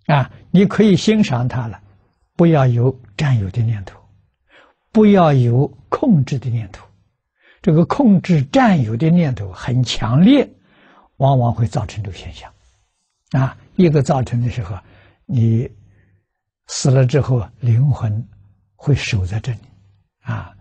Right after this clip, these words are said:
不去投胎。啊，对自己身体要很爱惜的时候，放不下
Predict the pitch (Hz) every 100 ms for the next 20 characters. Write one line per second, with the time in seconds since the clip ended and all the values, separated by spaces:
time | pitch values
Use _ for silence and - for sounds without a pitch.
0 | _ _ 135 - 127 - - - - _
1 | _ _ _ _ _ _ _ - 113 95
2 | _ _ _ - _ _ _ - _ 285
3 | 294 262 - 285 160 214 220 330 349 370
4 | - - - _ _ _ _ _ _ _
5 | _ _ _ _ _ _ _ _ _ _
6 | _ _ _ _ _ _ _ _ _ -
7 | 180 - 139 147 - 262 196 127 147 135
8 | 143 131 113 _ 196 147 151 156 226 208